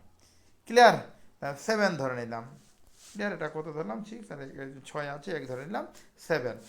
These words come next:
তাহলে এটার উত্তর আমরা পেলাম যে রুট এগারো এর তিন দশমিক স্থান পর্যন্ত আসন্ন মান হলো থ্রি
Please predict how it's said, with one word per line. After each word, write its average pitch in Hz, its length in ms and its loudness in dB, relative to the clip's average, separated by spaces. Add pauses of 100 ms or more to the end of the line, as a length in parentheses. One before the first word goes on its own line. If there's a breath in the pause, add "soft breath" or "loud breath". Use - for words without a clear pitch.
(140)
তাহলে 156 220 2
এটার 151 240 -4
উত্তর 151 320 -8
আমরা 131 260 -6
পেলাম 147 480 -4 (280 loud breath)
যে 156 100 2
রুট 226 240 -6
এগারো 160 400 0
এর 147 360 -4 (260 loud breath)
তিন 220 240 -6
দশমিক 196 560 -4
স্থান 180 320 -6
পর্যন্ত 190 340 -8
আসন্ন 196 600 -4
মান 143 240 -4
হলো 127 400 -6 (320 loud breath)
থ্রি 202 220 -4